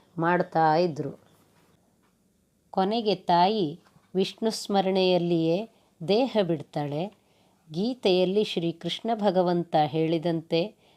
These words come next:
ಮರಣ ಕಾಲದಲ್ಲಿ ಸ್ಮರಣೆ ಮಾಡ್ತಾ ಕಳೇವರವನ್ನು ತ್ಯಜಿಸಿದ ಕಾರಣ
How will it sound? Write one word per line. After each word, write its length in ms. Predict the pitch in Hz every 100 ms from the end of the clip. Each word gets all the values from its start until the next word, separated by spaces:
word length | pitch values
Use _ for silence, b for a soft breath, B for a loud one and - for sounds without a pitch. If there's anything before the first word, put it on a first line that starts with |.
| b 170
ಮರಣ 340 | 175 190 226
ಕಾಲದಲ್ಲಿ 720 | 254 254 175 170 170 165 165 160
ಸ್ಮರಣೆ 560 | - 170 160 190 220
ಮಾಡ್ತಾ 680 | 202 175 160 - 147 143 b b b b
ಕಳೇವರವನ್ನು 840 | - 175 196 233 220 196 180 175 165
ತ್ಯಜಿಸಿದ 580 | 165 170 156 185 196 170
ಕಾರಣ 460 | 160 151 151 175